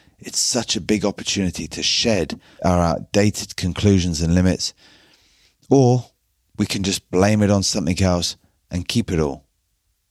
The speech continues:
Imagine wearing the same shirt for twenty, thirty, fifty, eighty years. Imagine the state of it and the smell. Imagine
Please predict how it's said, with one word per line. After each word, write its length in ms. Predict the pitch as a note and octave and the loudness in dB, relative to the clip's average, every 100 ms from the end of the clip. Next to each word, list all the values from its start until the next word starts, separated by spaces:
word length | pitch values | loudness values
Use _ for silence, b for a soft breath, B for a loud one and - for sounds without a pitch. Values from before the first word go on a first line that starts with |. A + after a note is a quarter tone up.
| _ _ | _ _
Imagine 920 | F#2+ F#2+ G2 A#2+ A#2+ G#2+ G#2 E2+ D2+ - b b b b | -6 -4 -2 -2 -2 -2 -4 -4 -6 -14 b b b b
wearing 640 | D#2+ G#2+ A2+ G#2 F2 D#2 | 0 2 4 4 2 -2
the 80 | D2+ | -4
same 420 | - G#2+ G#2 F#2 | -2 0 0 0
shirt 480 | - - G2+ F2+ - | -2 0 0 0 -4
for 140 | - | -12
twenty, 560 | - - G#2+ G2 - D#2 | -8 -2 0 0 -6 -12
thirty, 520 | - G#2+ G2+ - D#2 | -6 -2 0 -2 -8
fifty, 540 | - - G#2 - E2 - - | -6 -2 -2 -2 -10 -6 0
eighty 360 | G2 F2+ - | 0 0 -4
years. 720 | D2+ E2+ G2 F2 C#2+ - - - B B B B B B | -4 0 0 0 -4 -8 -16 -20 B B B B B B
Imagine 460 | D2+ A2 A2 G2+ | -4 -2 -2 -2
the 80 | E2+ | -4
state 480 | - - G#2+ A2+ - | -6 -4 -2 -2 -4
of 80 | E2+ | -8
it 100 | G1+ | -8
and 100 | D2+ | -6
the 60 | |
smell. 800 | D2 - F2 G2+ G#2+ G2 D#2+ - _ b b b b b F2 | -4 -4 -2 -2 -2 -2 -6 -10 _ b b b b b -4
Imagine 1040 | F#2 F2+ F2+ G#2+ B2+ A#2 - F2+ D#2+ C#2+ | -4 -2 -2 0 0 -2 -4 -4 -6 -10